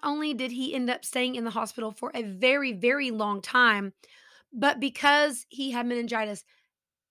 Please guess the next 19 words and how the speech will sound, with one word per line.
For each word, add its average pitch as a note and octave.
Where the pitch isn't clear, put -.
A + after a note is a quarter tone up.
and F4
polio, A3
they C4+
isolated A#3
him A3
from C#4+
all C#4+
the C4
other A3
patients. -
So E4+
he E4
was E4
this C#4+
little F#4
boy A3
in C4+
third C#4
grade, G3